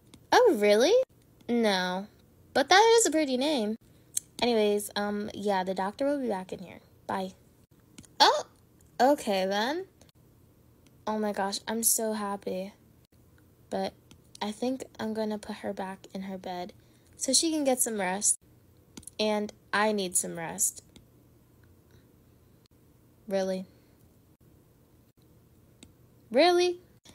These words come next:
Good night, baby Oakland. Mwah. My baby.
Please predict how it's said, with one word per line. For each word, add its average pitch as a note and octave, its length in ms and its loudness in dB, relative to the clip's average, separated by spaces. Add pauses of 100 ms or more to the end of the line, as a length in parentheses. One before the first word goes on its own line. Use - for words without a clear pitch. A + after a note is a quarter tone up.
(200)
Good B3 120 4
night, A#3+ 240 0
baby E4 420 2
Oakland. C4+ 840 0 (240)
Mwah. E4 500 0 (520)
My C4+ 240 0
baby. G#3+ 500 -2